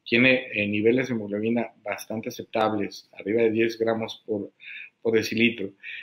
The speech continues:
y el paciente, y el paciente, eh, no tiene ningún tipo de condición, podemos esperar o obviar la endo-, los estudios endoscópicos hasta después de veinticuatro horas. Pero tenemos lo que es la endoscopía temprana, la endoscopía urgente y la endoscopía tardía,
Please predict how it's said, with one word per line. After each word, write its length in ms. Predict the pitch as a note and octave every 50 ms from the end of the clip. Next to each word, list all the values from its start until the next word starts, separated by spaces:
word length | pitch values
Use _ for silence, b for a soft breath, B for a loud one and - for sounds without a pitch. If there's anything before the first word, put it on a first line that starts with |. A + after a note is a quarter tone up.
| B B _
y 80 | - A2+
el 100 | A2 -
paciente, 960 | - - - - - C3+ C3+ C3+ C3+ - D3 C#3 C3 B2 - - - - _ -
y 120 | A2 A2+
el 100 | A2+ G#2+
paciente, 1120 | - G#2 - - B2 B2 A#2+ - C3+ B2+ B2 A#2 A2+ A2+ - - A2 G#2 G#2 G#2 - -
eh, 60 | - -
no 220 | A2+ A2 A#2+ A#2+
tiene 200 | - C3+ B2+ A#2+
ningún 220 | A2+ A2+ B2 C3+
tipo 260 | - D3 C#3+ - D3 B2+
de 160 | A2+ G#2 -
condición, 600 | - G#2 G#2 G2+ G2+ - - - A2+ A#2 - - B B B B B B _
podemos 380 | - A#2 A2 A2+ C3 D3+ D3 -
esperar 520 | - - - A#2+ A2+ A2+ A#2 - - - -
o 160 | - A2+ G#2+
obviar 280 | G2+ A2 G#2+ A2 A#2 C3+
la 100 | C#3+ C3+
endo-, 300 | C3+ A#2+ A2+ G#2+ - - A2
los 240 | G#2+ G2+ F#2+ - -
estudios 320 | G2+ - - B2 B2 A#2
endoscópicos 640 | C3 A2+ G#2 - - A2+ A2 - D3 D3 - - -
hasta 200 | A2 - _ G2
después 320 | G2 F#2+ - - A2+ A2 A#2+
de 80 | A#2
veinticuatro 680 | A2 G2+ G2 - F#2+ - _ G#2 G2 - - F2+ F2 -
horas. 280 | - _ _ - - B B B B B B B B B _
Pero 120 | B2+ A2+
tenemos 320 | - B2 C3 C#3+ D3+ D3
lo 120 | C3+ B2 -
que 180 | - C3 C3 C3
es 240 | C3 - - - b b b b b b b -
la 120 | - A2+
endoscopía 440 | A2+ A2+ A2 - - G#2 A#2+ B2+ B2
temprana, 460 | C3+ B2 A2+ - B2+ C#3+ D3+ E3 E3
la 100 | C#3+ A#2+
endoscopía 380 | G#2+ G#2 - - G2+ - A#2 A#2
urgente 520 | A2+ A#2 - B2+ C#3+ D3 - - - - -
y 80 | - G#2+
la 100 | G2+ G2
endoscopía 500 | G2 G2 - - F#2+ - A2 A2+ A2 -
tardía, 480 | A2 G#2 G2+ A#2 C3 D3 - - -